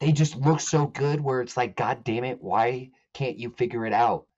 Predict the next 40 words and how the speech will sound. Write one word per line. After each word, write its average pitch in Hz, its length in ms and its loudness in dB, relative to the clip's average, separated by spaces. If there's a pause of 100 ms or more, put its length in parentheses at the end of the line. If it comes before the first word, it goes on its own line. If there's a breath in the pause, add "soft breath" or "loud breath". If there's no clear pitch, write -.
(680)
in 117 380 -4
March 120 260 -2
Madness? 110 360 -2
Why 123 140 4
can't 143 220 -6
you 110 80 -8
figure 117 320 -4
it 101 60 -2
out?" 104 280 2
You 117 100 -8
just 135 140 -12 (100)
kinda 135 200 -2
wanna 113 160 -2
shake - 360 -2
'em 98 200 -2 (720 loud breath)
and 110 220 -4
really 131 220 4
grab 110 320 0
'em 120 100 0
by 110 160 2
the 101 80 -2
neck, 107 520 -2
you 107 140 -4
know, 110 160 2
kinda 120 260 -4
give 113 160 0
'em 113 120 0
a, 107 120 0
the 113 200 -2
old 110 160 -2
Travis 110 460 0
Kelce 113 340 -2
to 98 80 -2
Andy, 101 360 -4
you 90 220 -8
know, 104 140 -2
like, 98 240 -4
"What's 135 240 -4
going 110 240 -2
on? 92 320 -4